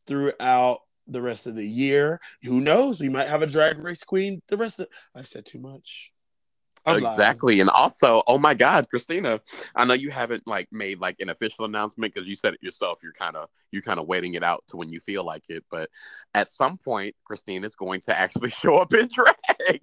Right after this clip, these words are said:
Speaker 2: at Society Garden for Drag Queen Bingo.
Speaker 1: I can guarantee y'all, I'm gonna tell y'all the God honest truth. Um, Wednesday, the way that November's about to go,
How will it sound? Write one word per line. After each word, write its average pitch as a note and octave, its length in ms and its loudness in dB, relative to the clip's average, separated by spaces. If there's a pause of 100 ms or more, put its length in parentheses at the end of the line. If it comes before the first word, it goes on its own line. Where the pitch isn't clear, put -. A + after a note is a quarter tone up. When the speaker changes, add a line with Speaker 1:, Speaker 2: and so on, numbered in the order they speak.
(140)
Speaker 2:
at - 640 2
Society - 480 2
Garden F#3+ 420 2
for D4+ 120 0
Drag F#3+ 360 0
Queen B3 360 -6
Bingo. C#3 840 0 (500)
Speaker 1:
I - 140 -8
can E3+ 160 0
guarantee D#3 640 4
y'all, E3+ 440 2
I'm B2 120 -2
gonna C3+ 120 0
tell D3 120 2
y'all B2+ 160 2
the A#2 80 -6
God B2+ 240 0
honest C3 200 -8
truth. B2 300 -10 (580)
Um, B2 440 -2
Wednesday, G#3 960 -6 (640)
the C3+ 180 -4
way B3+ 520 -2
that C#3 220 0
November's F3 540 0
about - 200 -4
to F3+ 60 -2
go, F#3+ 320 0